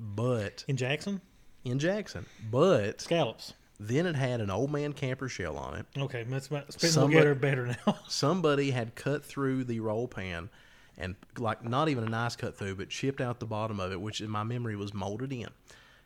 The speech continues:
Speaker 1: Cut through the roll pan to put a trailer hitch. And it had,
Speaker 2: Oh,
Speaker 1: and
Speaker 2: Jesus.
Speaker 1: it had an old
Speaker 2: <laughs>
Speaker 1: man camper shell on it, and it had handicapped tags.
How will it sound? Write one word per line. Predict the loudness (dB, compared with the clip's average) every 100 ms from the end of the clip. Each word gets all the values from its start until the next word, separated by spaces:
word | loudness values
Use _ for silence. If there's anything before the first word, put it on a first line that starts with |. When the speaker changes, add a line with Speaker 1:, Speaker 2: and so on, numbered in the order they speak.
| 0
Speaker 1:
Cut | 2 4
through | 2
the |
roll | 2 0
pan | -2 -4
to | -4
put | -6
a |
trailer | -2 -2 0 -2
hitch. | -4 -8 -14 -20 _ -20 _ _ _ _ 0
And | 6 8
it | 8
had, | 6 6
Speaker 2:
Oh, | 4
Speaker 1:
and | 0
Speaker 2:
Jesus. | -2 -4 -6 -10 -2
Speaker 1:
it | 2
had | 2
an | 2
old | 4 4 4
Speaker 2:
<laughs> |
Speaker 1:
man | 4 2 2
camper | 0 0 -2
shell | -2 0 0
on | 0 0
it, | -2 -4
and | -4 -2
it | -2
had | -2 -2
handicapped | -2 -2 -2 -2 -2 -4 -8 -8
tags. | -4 -2 -2 -4 -10